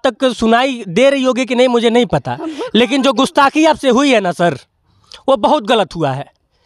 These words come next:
Speaker 2: भूख मर मर के बाल बच्चा के पाले हैं, पढ़ाइए हैं, मजदूरी कर कर के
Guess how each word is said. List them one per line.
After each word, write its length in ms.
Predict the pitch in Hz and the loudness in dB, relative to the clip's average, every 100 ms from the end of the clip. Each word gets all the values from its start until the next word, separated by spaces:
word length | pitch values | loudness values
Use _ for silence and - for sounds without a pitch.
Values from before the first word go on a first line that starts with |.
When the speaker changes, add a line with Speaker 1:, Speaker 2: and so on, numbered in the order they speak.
| _ | _
Speaker 2:
भूख 340 | 285 539 440 494 | -10 -10 -10 -10
मर 100 | 381 | -10
मर 100 | 494 | -8
के 160 | 539 523 | -10 -8
बाल 280 | 392 415 440 | -2 0 0
बच्चा 180 | 349 494 | 0 -2
के 120 | 480 | -4
पाले 380 | 466 415 427 403 | -2 0 2 2
हैं, 200 | 403 370 - - - - _ 539 | 0 -2 -6 -20 -20 -20 _ 2
पढ़ाइए 520 | 508 494 453 480 508 | 4 4 2 0 0
हैं, 160 | 440 392 _ _ _ _ _ _ _ _ 466 494 | 0 -2 _ _ _ _ _ _ _ _ 0 0
मजदूरी 320 | 440 508 554 571 | 4 4 4 0
कर 120 | 508 | 0
कर 260 | 523 523 | -2 -2
के 140 | 480 | -6